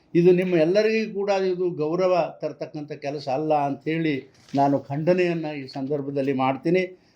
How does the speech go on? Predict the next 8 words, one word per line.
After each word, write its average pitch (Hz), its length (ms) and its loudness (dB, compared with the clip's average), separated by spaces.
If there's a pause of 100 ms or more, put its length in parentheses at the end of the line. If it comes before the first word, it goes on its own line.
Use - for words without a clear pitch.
(100)
ಆದ್ರೆ 143 260 4
ನಾನು 143 580 -2 (140)
ಇವತ್ತೇನೆ 170 680 2 (280)
ಮುಖ್ಯಮಂತ್ರಿಗಳಿಗೂ 151 800 -4
ಕೂಡ 156 220 -4
ಒಂದು 165 220 2
ಪತ್ರ 175 380 6
ಬರಿತೀನಿ. 151 480 0